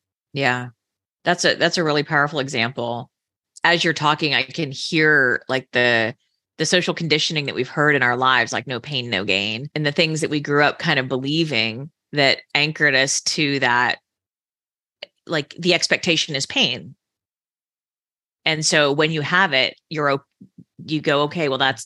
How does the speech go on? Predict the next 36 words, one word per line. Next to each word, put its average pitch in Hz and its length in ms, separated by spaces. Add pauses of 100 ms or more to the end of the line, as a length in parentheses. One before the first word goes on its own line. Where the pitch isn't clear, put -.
I 147 60
guess 147 180
that's 139 220
just - 240
part 160 180
of 151 80
this," - 380 (680)
until 156 500
you 160 140
realize 156 400
that 143 100
that's 143 340
actually 180 400
not, 165 460 (480)
um, 135 300
which 170 220
takes 160 220
us 147 40
back 135 180
kind 160 160
of 139 40
the 160 100
title 175 320
of 156 100
this 175 180
episode, 160 400
which 156 180
is 139 180
"Pain 151 360
is 139 160
inevitable, 143 480
but - 180
suffering 175 520
is 131 100
a 123 60
choice." - 480